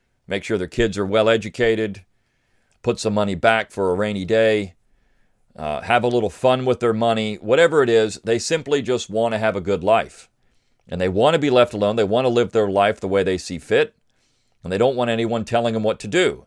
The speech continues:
I think most Americans are libertarian in that particular way. I've already talked about the meaning of liberty on this particular podcast before. Did a whole episode about it. But, um, when we look at this, there's that very self, uh,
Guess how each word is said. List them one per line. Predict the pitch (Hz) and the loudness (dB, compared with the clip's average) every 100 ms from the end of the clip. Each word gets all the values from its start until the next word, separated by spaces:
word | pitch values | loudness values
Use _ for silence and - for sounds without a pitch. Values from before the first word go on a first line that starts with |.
| _ | _
I | - | -8
think | 147 131 | -6 -4
most | 117 143 127 | -2 -2 -2
Americans | 117 113 113 113 | 0 0 -2 -4
are | 113 | -4
libertarian | 107 120 101 - 147 147 123 | -2 -4 -4 -2 0 0 0
in | 110 104 | -2 -2
that | 117 - | -2 -4
particular | 113 - 110 113 101 | -8 -4 -4 -4 -4
way. | 101 143 143 78 76 156 139 _ _ _ - | -2 0 0 -2 -6 -12 -14 _ _ _ -8
I've | 82 | -4
already | 127 | -4
talked | 110 123 120 | 0 0 0
about | 107 98 - _ _ - | 0 0 0 _ _ -14
the | 95 | -8
meaning | 101 95 | -8 -8
of | 85 | -4
liberty | 98 87 87 | -4 -4 -4
on | 82 85 | -4 -4
this | 82 | -8
particular | - 87 87 73 78 | -10 -10 -8 -8 -6
podcast | 87 85 85 73 | -4 -4 -6 -8
before. | - 78 | -10 -10
Did | 73 92 | -6 -4
a | |
whole | 87 113 | -2 0
episode | 107 101 78 71 - | 0 0 -8 -12 -14
about | - - - | -18 -20 -20
it. | - | -14
But, | - - _ _ _ _ _ _ - _ _ _ _ _ | -12 -12 _ _ _ _ _ _ -20 _ _ _ _ _
um, | 92 87 85 82 - _ _ _ _ _ _ _ _ - _ - | 0 0 0 -6 -16 _ _ _ _ _ _ _ _ -20 _ -4
when | 120 | 0
we | 143 | 2
look | 143 208 | 4 4
at | 208 - | 4 2
this, | 120 | 2
there's | 131 110 | 0 0
that | 120 | 0
very | 107 147 156 - _ - 135 | 4 4 4 -2 _ -12 -10
self, | - 147 139 - _ _ _ _ _ _ _ _ _ _ _ - - | 0 2 0 -4 _ _ _ _ _ _ _ _ _ _ _ -20 -12
uh, | 92 76 65 | -8 -8 -10